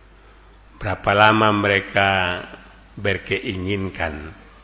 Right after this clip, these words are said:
berkeinginan menjadikan negara mereka negara yang merdeka, negara yang berdaulat. Mereka ingin bebas melaksanakan ibadah Islam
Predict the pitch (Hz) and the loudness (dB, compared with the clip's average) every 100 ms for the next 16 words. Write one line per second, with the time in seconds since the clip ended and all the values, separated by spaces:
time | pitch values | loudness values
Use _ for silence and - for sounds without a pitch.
0 | - - - - - 98 - 120 95 98 | -20 -20 -20 -16 -6 -6 -4 -6 -4 -2
1 | 98 87 78 76 80 - - - - - | 0 0 -2 -6 -10 -16 -20 -20 -20 -20
2 | - 98 92 95 92 98 95 104 98 95 | -12 -6 0 2 2 0 0 0 0 0
3 | 95 95 92 95 92 - 95 92 90 90 | 2 2 2 2 -2 0 -2 0 0 0
4 | 90 90 90 87 80 87 85 - 80 69 | 2 0 -2 -2 -2 -2 -4 -4 -6 -6
5 | - - - - - 101 95 98 98 98 | -8 -18 -20 -20 -4 0 4 6 6 4
6 | 95 95 95 90 92 95 95 90 87 - | 2 0 -4 0 2 4 4 4 2 -2
7 | - - - - - 101 - 107 104 107 | -14 -18 -20 -12 2 2 6 4 6 2
8 | 104 101 107 104 110 104 - - - - | 2 6 6 8 6 6 4 -4 -8 -2
9 | 120 110 - 117 117 117 107 107 113 113 | 4 4 4 2 4 4 2 4 8 8
10 | 107 110 - 120 113 | 8 6 2 4 4